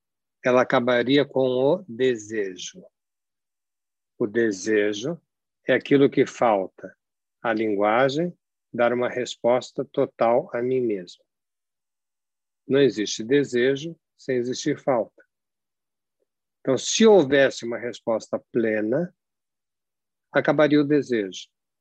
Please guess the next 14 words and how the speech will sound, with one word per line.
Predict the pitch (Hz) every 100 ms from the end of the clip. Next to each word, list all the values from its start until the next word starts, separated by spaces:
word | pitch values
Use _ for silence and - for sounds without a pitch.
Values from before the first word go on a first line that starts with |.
| _
E | -
se | - 160
acaba | 139 135 117 117
o |
desejo, | 123 127 110 123 123 147 165
acaba | 127 127 117
a |
espécie | 107 - 110 -
humana. | 110 92 87 _ _ _ _ _ _ _ _ _
Nós | 127 120
somos | - 123 120 113 -
seres | - 104 95 101
basicamente | 98 131 147 135 139 139 127 117 113 - - _ _ _ _
desejantes. | 117 117 104 107 95 92 87 - - -